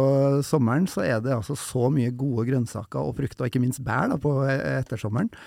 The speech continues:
som er sesongvara. Eh, så det å, å kanskje da utfordre seg selv med å, å teste ut en ny grønnsak, eh, en gang i uka for eksempel, eh, kan være smart. Variert kost, eh, liker vi også. Så det,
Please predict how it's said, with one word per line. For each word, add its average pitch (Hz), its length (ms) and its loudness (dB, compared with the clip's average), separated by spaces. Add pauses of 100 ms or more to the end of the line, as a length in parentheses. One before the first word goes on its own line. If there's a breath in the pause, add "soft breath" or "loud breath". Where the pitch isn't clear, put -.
(300 loud breath)
som 151 280 -2
er 117 880 -2 (520)
sesongvara. 113 1040 0 (520 loud breath)
Eh, 127 480 2
så 151 160 0
det 131 160 4
å, 135 80 6
å 143 320 2 (160)
kanskje 165 320 0
da 139 160 4
utfordre 120 400 0
seg 131 160 0
selv 131 240 4
med 127 80 6
å, 127 300 4
å 165 320 -4 (220)
teste 139 340 -2
ut 117 100 -2
en 127 140 6
ny 120 180 4
grønnsak, 131 560 0
eh, 127 320 2
en 123 160 0
gang 120 120 2
i 113 40 2
uka 113 160 -6
for 131 80 -4
eksempel, 170 400 -2
eh, 156 480 0
kan 170 140 -2
være 175 100 -2
smart. 262 320 -2
Variert 120 480 0
kost, - 240 -8
eh, 180 320 2
liker 170 260 -2
vi 165 60 2
også. 196 160 2 (480 loud breath)
Så 156 120 -8
det, 170 180 2